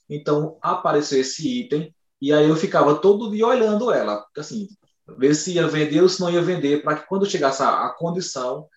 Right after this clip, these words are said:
de eu poder comprar, comprá-lo. Mas, assim, essa foi a dificuldade, eu ter que esperar ele baixar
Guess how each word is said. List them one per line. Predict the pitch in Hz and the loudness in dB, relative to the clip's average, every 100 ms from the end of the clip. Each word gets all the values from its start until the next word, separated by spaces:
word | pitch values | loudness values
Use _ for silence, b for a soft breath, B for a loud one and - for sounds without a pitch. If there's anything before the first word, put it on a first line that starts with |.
| _ _ | _ _
de | 123 | -6
eu | 139 147 | -2 -2
poder | 147 147 147 151 | -2 0 0 0
comprar, | 151 156 139 120 131 - - _ _ _ _ _ _ | -4 -2 0 0 0 -4 -10 _ _ _ _ _ _
comprá-lo. | - 107 113 139 95 82 - _ _ _ _ _ _ _ | -8 -8 -4 -2 -2 -4 -12 _ _ _ _ _ _ _
Mas, | 104 110 | -10 -8
assim, | - - - | -10 -8 -2
essa | 135 156 | 0 0
foi | 160 | 2
a | 151 | 2
dificuldade, | 156 175 196 123 110 | 2 2 4 4 4
eu | 123 | 2
ter | 151 | 0
que | |
esperar | 147 - 143 127 131 | -2 2 4 4 4
ele | 135 | 4
baixar | 139 165 - 131 107 110 | 2 2 -2 -2 -2 -4